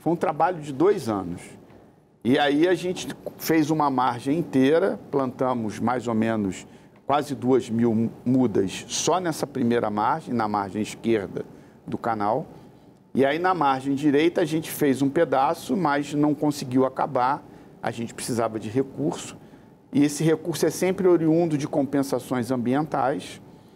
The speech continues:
E aí com a mudança, é, do governo, a gente tinha que esperar o novo secretário pra conversar com ele, pra ver se a gente poderia continuar. Então, na realidade, assim, todo mundo mora num lugar que antes,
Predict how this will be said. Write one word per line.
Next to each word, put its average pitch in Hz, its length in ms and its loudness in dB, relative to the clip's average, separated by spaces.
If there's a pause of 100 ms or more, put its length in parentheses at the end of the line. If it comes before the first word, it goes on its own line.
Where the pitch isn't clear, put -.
(380)
E 139 140 2
aí 147 180 2
com 165 220 0
a 180 80 2
mudança, 139 800 0 (400)
é, 110 460 4
do 104 120 -4
governo, 160 680 0 (500)
a 117 80 -6
gente 127 300 0
tinha 139 160 2
que 131 80 -2
esperar 127 380 0
o 123 120 0
novo 123 240 2
secretário 147 760 0
pra - 160 -2
conversar 139 480 0
com 139 200 -2
ele, 143 200 2
pra 156 180 -2
ver 151 100 -4
se 156 120 -4
a 147 40 2
gente 143 220 -2
poderia 143 500 2
continuar. 143 640 -2
Então, 143 160 -2
na 170 160 4
realidade, 156 640 2
assim, 107 340 -2 (240)
todo 226 300 2
mundo 190 320 2
mora 135 320 2
num 131 220 2
lugar 165 460 2
que - 140 -2
antes, 160 560 2